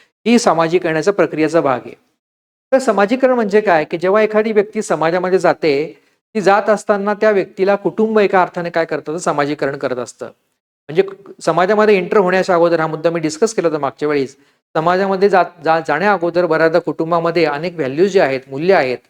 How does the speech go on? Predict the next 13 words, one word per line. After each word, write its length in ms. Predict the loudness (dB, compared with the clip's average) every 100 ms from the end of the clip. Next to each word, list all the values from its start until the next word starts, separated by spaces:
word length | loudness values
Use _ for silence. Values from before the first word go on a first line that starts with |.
| _ _ _ -12
ती 60 | 0
त्या 200 | 0 0
मुलाला 380 | 0 0 2
किंवा 180 | 0 -2
मुलीला 260 | -4 -2 -2
शिकवली 320 | -2 -2 2
जातात 340 | 4 2 -2 -6
आणि 140 | -6
नंतर 240 | -8 -6 -6
समाज 320 | -4 -2 0
देखील 280 | 0 0 0
अनेक 240 | 0 -6
मूल्य 320 | -6 -2 -2